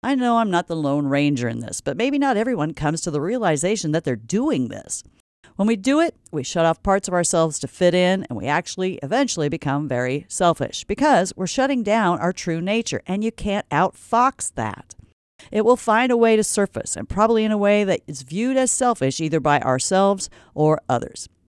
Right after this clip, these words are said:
Sometimes when we don't follow cultural norms or what society, A K A other people, say we should do or be, we can get labeled as selfish. We can make others uncomfortable when we veer over into a path that feels true for us.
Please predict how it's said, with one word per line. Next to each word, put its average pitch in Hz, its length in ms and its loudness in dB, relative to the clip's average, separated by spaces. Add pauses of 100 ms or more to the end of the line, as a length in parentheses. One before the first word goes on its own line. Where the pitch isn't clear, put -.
(440)
Sometimes 151 600 0
when - 120 -10
we - 100 -10
don't 202 320 4
follow 185 300 2
cultural 165 480 -2
norms 190 520 0
or 104 80 -4
what 113 200 -6
society, 143 720 -2
A 110 140 -6
K 117 320 -8
A 127 360 -2
other 113 160 -2
people, 180 460 0 (220)
say 302 260 2
we 202 140 0
should 127 260 -4
do 123 320 -4
or 123 160 -2
be, 120 460 -8 (280)
we 214 120 2
can 254 120 0
get 226 200 0
labeled 151 400 2
as 220 400 2
selfish. - 640 0 (680)
We 131 120 -2
can 120 160 -4
make 117 180 -4
others 147 260 4
uncomfortable 117 760 -2
when 113 120 -4
we 120 120 -2
veer 143 320 0
over 147 320 2
into 131 260 -4
a - 60 -4
path 147 420 -2
that - 100 -12
feels 110 280 -6
true 254 300 -2
for - 220 -8
us. - 320 -12